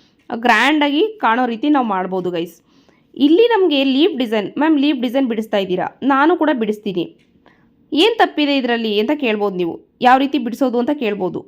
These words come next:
ಗೈಸ್. ಝೀರೋಯಿಂದ ತೆಗಿಬೇಕಾಗುತ್ತೆ ನಾವು. ಒಂದು ಶೇಪ್ ಅನ್ನೋದು ಇಂಪಾರ್ಟೆಂಟ್ ಆಗುತ್ತೆ ನಮ್ಗೆ. ಕೆಲವೊಂದ್ ಟೈಮ್ ನಮ್ಗೆ ಕೂಡ ಶೇಪ್‌ಗಳು ಮಿಸ್ ಆಗ್ತವೆ ಇಲ್ಲಿ.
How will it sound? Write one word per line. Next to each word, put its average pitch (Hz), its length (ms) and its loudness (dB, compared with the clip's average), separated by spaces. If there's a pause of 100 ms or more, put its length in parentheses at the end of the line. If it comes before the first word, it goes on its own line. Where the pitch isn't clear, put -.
ಗೈಸ್. 208 320 -2
ಝೀರೋಯಿಂದ 302 540 2
ತೆಗಿಬೇಕಾಗುತ್ತೆ 226 680 -4
ನಾವು. 185 160 -2
ಒಂದು 254 180 0
ಶೇಪ್ 294 420 0
ಅನ್ನೋದು 294 320 0
ಇಂಪಾರ್ಟೆಂಟ್ 240 480 2
ಆಗುತ್ತೆ 196 300 -4
ನಮ್ಗೆ. 185 680 -6
ಕೆಲವೊಂದ್ 294 380 2
ಟೈಮ್ 339 220 2
ನಮ್ಗೆ 262 320 0
ಕೂಡ 302 160 0 (380)
ಶೇಪ್‌ಗಳು 269 380 0
ಮಿಸ್ 254 220 -2
ಆಗ್ತವೆ 196 380 -2
ಇಲ್ಲಿ. 170 260 -8